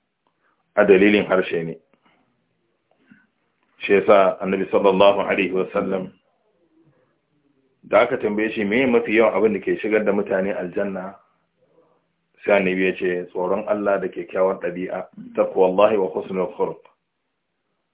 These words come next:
Da aka tambaye shi, "Me fi kai mutane wuta?" Sai ya ce, "Alfamu wal farj." Baki da farji su suka fi yawan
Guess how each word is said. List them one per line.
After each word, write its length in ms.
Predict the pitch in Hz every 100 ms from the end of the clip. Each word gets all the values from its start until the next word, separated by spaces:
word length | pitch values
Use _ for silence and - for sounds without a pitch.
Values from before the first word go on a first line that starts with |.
| _ _ _ _ _ _ _ -
Da 140 | 98
aka 160 | 117 127
tambaye 320 | 101 104 110
shi, 80 | 104
"Me 380 | 98 110 120 107
fi 140 | 110
kai 160 | 107 110
mutane 400 | 110 107 101 98
wuta?" 480 | 101 101 110 101 - _ _ _ _ _ _ _ _
Sai 140 | 110 101
ya 60 | -
ce, 80 |
"Alfamu 560 | 107 95 92 110 101 95
wal 140 | 95 180
farj." 300 | 104 - - - _ 104 - - _ _ _ _ _ _ _ -
Baki 760 | 95 87 - 113 110 107 -
da 140 | 95 92
farji 480 | - 92 82 82 - _ _ _ _ _ _ _ _ _ _ _ _ _ _ -
su 120 | 104
suka 280 | 110 95 92
fi 140 | 107 107
yawan 300 | 104 90